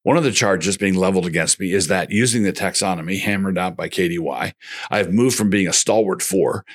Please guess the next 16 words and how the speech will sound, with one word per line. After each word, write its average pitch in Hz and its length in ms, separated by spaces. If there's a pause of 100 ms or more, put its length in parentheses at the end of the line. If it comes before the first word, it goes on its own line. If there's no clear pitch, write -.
and 90 80
have 90 100
been 90 160
backed 107 320
into 98 200
the 92 120
unfortunate 98 640
position 90 420
of 82 100
being 95 200
on 87 160
the 82 60
squishy 95 500
end 85 120
of 76 100
three. - 500